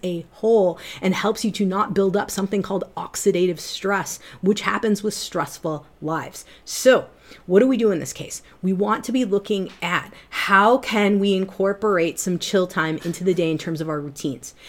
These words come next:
And in particular, I'm talking about stress routines, but these can go a long way towards if you're someone who stress eats, if you're someone who overeats, if you're someone who is struggling with aches and pains, how can you take breaks from these things? What can you do to help lower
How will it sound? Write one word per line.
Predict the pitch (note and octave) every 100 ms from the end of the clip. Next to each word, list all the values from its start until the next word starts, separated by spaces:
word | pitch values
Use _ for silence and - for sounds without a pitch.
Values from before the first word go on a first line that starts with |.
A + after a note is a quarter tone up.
| -
And | E3
in | D#3+
particular, | F#3+ - A#3+ A3+
I'm | E3+
talking | D#3+ E3 F3+ A3 G#3
about | F3+ D#3+ -
stress | - E3 D#3 -
routines, | G#3+ G#3 A#3+ B3+ B3 - - -
but | E3+ -
these | F#3 F#3
can | - A3
go | G3 D#3
a |
long | F3+ D#3+ D#3+ F#3 F3+
way | E3 D#3+ F3 A3+ - -
towards | - F#3 E3 E3
if | E3
you're | F3
someone | - F3 E3+
who | D#3 E3 D3+ D3 C#3+
stress | - B2+ -
eats, | F#3+ B3 - - -
if | - F3+
you're |
someone | D#3+ D#3+ D3+
who | D#3+
overeats, | D#3+ F3 G3+ A#3+ B3 -
if | D#3+ D#3+
you're | D3+
someone | - E3 E3+ E3
who | D3 F3+ E3+
is | E3 -
struggling | - E3 D#3+ F3 E3 D#3
with | D3+
aches | - D3 D3+
and | D3
pains, | F#3+ A3 - - -
how | G3 G#3+
can | A#3
you | A#3
take | A3+ G#3 G3
breaks | F#3 F#3+ -
from | D#3
these | C#3+ C3+
things? | - - -
What | F#3+
can | - A3+
you | G#3+
do | F3+ A#3 F3+ - - -
to | F#3
help | F#3 F#3
lower | F3 D#3 D3+ D3+ D#3+ D3+ C#3+ C3+